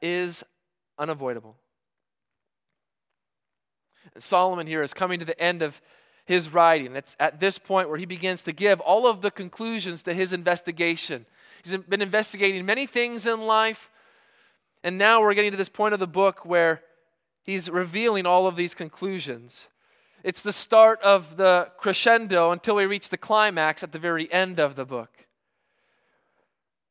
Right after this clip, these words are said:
He's been examining it all. He's been seeing everything. He's been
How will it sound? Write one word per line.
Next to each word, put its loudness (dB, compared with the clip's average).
He's -6
been -2
examining 4
it 2
all. 6
He's -2
been -6
seeing -6
everything. 2
He's -8
been 0